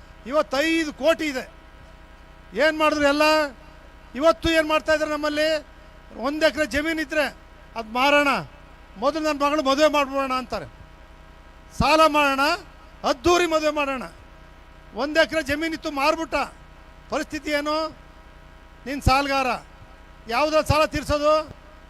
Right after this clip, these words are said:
ನಿನ್ ಜಮೀನು ಇಲ್ಲ, ನಮ್ಮ ಮುಂದಿನ ಬದುಕೆ ಹಂಗೆ? ನಮ್ಮ ಮಕ್ಳಿಗೆ ಏನ್ ಕೊಡ್ತಾ ಇದ್ದೀವಿ ನಾವು? ಮುಂದೆ ಏನ್ ಉಳಿಸ್ತಾ ಇದ್ದೀವಿ? ನಮ್ಮ ತಾತಿರ ಆಸ್ತಿ, ಅಪ್ಪದಿರ ಆಸ್ತಿ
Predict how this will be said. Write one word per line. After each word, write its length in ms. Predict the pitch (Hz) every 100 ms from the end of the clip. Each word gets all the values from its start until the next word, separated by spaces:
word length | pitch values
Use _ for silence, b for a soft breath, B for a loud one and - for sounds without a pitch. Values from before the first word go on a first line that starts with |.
| -
ನಿನ್ 140 | 247 214
ಜಮೀನು 380 | 247 294 320 311
ಇಲ್ಲ, 200 | 294 294 220 185 - - - -
ನಮ್ಮ 140 | 240
ಮುಂದಿನ 240 | 269 311 311
ಬದುಕೆ 380 | 214 285 285 330
ಹಂಗೆ? 380 | 294 302 320 311 - - - - -
ನಮ್ಮ 180 | 220 262
ಮಕ್ಳಿಗೆ 320 | - 330 247
ಏನ್ 160 | 330 320
ಕೊಡ್ತಾ 280 | 302 - 320
ಇದ್ದೀವಿ 260 | 311 311
ನಾವು? 420 | 294 294 311 302 - - - - - 220
ಮುಂದೆ 280 | 302 311 269
ಏನ್ 180 | 339
ಉಳಿಸ್ತಾ 260 | 339 302 311
ಇದ್ದೀವಿ? 440 | 302 294 311 320 320 - - - 220
ನಮ್ಮ 120 | 226
ತಾತಿರ 460 | 226 277 277 294
ಆಸ್ತಿ, 480 | 285 277 285 294 294 - - -
ಅಪ್ಪದಿರ 420 | 226 - 285 311
ಆಸ್ತಿ 360 | 285 277 294